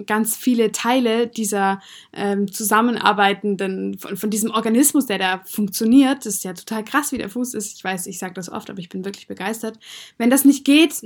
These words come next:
dann gibt's natürlich einen Grund. Und diesen Grund muss man finden. Und oftmals ist es, ähm, weil die Schuhe eben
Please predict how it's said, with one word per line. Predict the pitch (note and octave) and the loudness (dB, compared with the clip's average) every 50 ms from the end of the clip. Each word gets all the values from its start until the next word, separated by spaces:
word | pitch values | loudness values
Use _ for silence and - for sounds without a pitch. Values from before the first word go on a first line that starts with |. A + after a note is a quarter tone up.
| G#3+ A3+ | -6 -4
dann | - A3+ A3+ A3+ G#3+ G#3 | -2 -2 0 -2 -4 -2
gibt's | G#3 B3+ B3 B3 - | -2 -2 -2 -2 -2
natürlich | A#3+ A3 G#3 G#3+ G3+ | -2 -2 -2 -2 -2
einen | A3+ A3 | -2 -2
Grund. | G#3 G3 G3+ G3 F3+ - | 0 0 0 0 -2 -4
Und | - G#3 | -6 -4
diesen | A#3 C4+ C#4+ C#4+ | 0 2 2 2
Grund | C4+ C4+ C4 B3 | 4 2 2 2
muss | B3 A#3+ | 0 -2
man | - G3 F#3 | -6 -8 -4
finden. | - D#4 F#4 G#4+ A4 - F4+ | 0 0 0 0 0 -2 -2
Und | D4+ A#3+ - | -2 -2 -4
oftmals | - B3+ B3+ - B3+ A#3+ A3+ G#3+ | -4 -6 -4 -4 -4 -4 -4 -6
ist | G#3+ G#3+ - | -6 -6 -6
es, | G#3+ G#3+ - - - - - - - _ | -6 -6 -8 -10 -16 -20 -20 -20 -12 _
ähm, | - G3+ G3+ G3+ G3+ G#3 G3+ G#3 A3 - _ | -2 0 0 2 2 0 -2 -4 -6 -10 _
weil | F#3+ F#3+ G3 G3 G3+ G3+ | -2 0 0 2 0 0
die | G3 G3 | -4 -6
Schuhe | - - - G#3+ G3+ G3 F#3+ | -8 -6 -2 -2 0 0 0
eben | - F#3 F3+ F#3 F3+ F3+ F3+ | -2 -4 -6 -6 -8 -8 -10